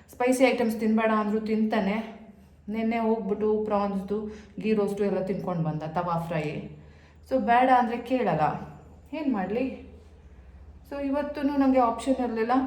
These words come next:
ಪಲಾವ್ ಮಾಡ್ಬಿಟ್ಟೆ. So <laughs> ಹಂಗಾಗಿ ಇಷ್ಟೆಲ್ಲ ಪ್ರಾಬ್ಲಮ್ ಆಗ್ತಾ ಇದೆ. ಅವ್ನು ಹೊಟ್ಟೆ ಸ್ವಲ್ಪ ತಣ್ಣ ಆಗ್ಬೇಕು ಅಂದ್ರು. ನೋಡೋಣ ಕುಕ್ಕುಂಬರ್ ತಿಂದ್ಮೇಲೆ ಸರಿ ಹೋಗುತ್ತಾ ಅಂತ.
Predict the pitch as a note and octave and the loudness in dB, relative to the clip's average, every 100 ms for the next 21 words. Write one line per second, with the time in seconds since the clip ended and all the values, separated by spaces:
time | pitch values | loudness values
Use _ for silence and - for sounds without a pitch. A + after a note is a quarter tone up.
0 | - A#3 A3+ A3 F#3 E3 D#3+ G3+ A3 - | 0 0 2 2 0 0 0 -2 -4 -10
1 | - - - - - C4+ C4+ C4+ - - | -18 -20 -20 -20 -14 -8 -6 -6 -12 -18
2 | - - - - - - - - - - | -18 -18 -14 -12 -12 -14 -14 -14 -14 -14
3 | - F#4 F4+ F4+ - F4+ - - - - | -6 -4 -2 -4 -8 -10 -10 -10 -8 -6
4 | - - - - - - - - - - | -4 -4 -4 -4 -4 -4 -4 -4 -2 -2
5 | - - - - - - E4 D4 C4+ B3 | -2 -4 -4 -4 -4 -2 0 2 2 2
6 | C4 B3+ A#3+ G3+ F#3 F#3 D3+ D3+ D3+ D3+ | 0 -2 -2 -2 -2 -2 -2 -2 -2 -2
7 | D3+ E3+ E3 G#3+ C#4+ - - - - - | -4 -4 -4 -2 -4 -6 -8 -10 -10 -6
8 | - - - - D#4 E4+ D#4+ - C#4 B3+ | -2 -2 -4 -4 -4 -4 -4 -2 0 2
9 | C#4+ D4 B3+ A#3+ A#3+ G3+ F#3+ G#3 F#3+ E3 | 2 2 2 2 0 0 0 0 0 0
10 | D3+ D#3+ C#3 - - F3+ F#3 E3 E3+ - | -2 -2 -2 -2 -4 -4 -2 -2 -4 -6
11 | F#3+ G3+ F#3 F3+ D#3+ D#3 D#3 D#3 D3+ D3+ | -6 -4 -4 -4 -6 -6 -6 -4 -2 -2
12 | D3 D3 A#2+ - | -4 -6 -6 -4